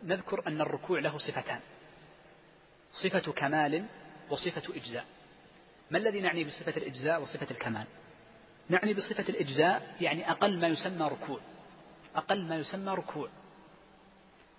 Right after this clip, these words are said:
ونعني بصفة الكمال هي السنة التي من فعلها فقد فعل كمال الواجب عليه مع السنن، والزيادة عليها غلو وتنطع. صفة الإجزاء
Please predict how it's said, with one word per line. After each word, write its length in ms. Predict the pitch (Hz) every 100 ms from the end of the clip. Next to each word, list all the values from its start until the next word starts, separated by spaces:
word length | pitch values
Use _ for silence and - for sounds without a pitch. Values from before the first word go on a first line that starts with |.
| - - -
ونعني 280 | 151 202 180
بصفة 340 | 160 - 170 151
الكمال 360 | - 151 165
هي 120 | 147
السنة 720 | 151 - - 165 151 117 107 - -
التي 320 | 139 139 156
من 160 | 160 175
فعلها 480 | 151 123 120 117 117
فقد 340 | 151 - 139
فعل 500 | - 160 127 131 165 - - - - - - - - - - - - - - - - - -
كمال 520 | - 139 170 170 185 - - - - - -
الواجب 500 | 135 139 147 135 131
عليه 380 | 120 147 147 156
مع 120 | 170
السنن، 360 | - - 120 - - - - - - - - - -
والزيادة 640 | 139 135 156 165 151 139
عليها 260 | 143 160 135
غلو 500 | 139 147 147 165 139
وتنطع. 420 | - 113 - - - - - - - - - - - - - - -
صفة 260 | - 214 220
الإجزاء 640 | 214 180 139 170 156 131